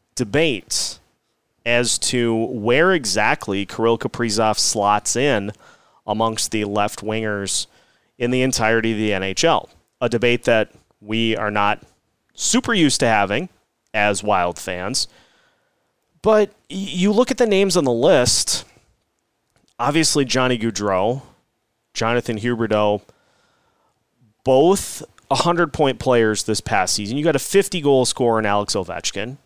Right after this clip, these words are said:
You've got just unbelievable talent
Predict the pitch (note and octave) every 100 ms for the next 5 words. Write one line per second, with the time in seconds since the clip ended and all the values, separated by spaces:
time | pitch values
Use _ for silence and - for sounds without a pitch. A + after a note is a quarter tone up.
0 | _ A2+ A#2 - C3 B2+ - _ _ _
1 | _ _ - E3 E3+ - - - _ -
2 | D#3+ F#3+ F3+ E3+ E3 C#3 B2 - C#3+ C#3
3 | B2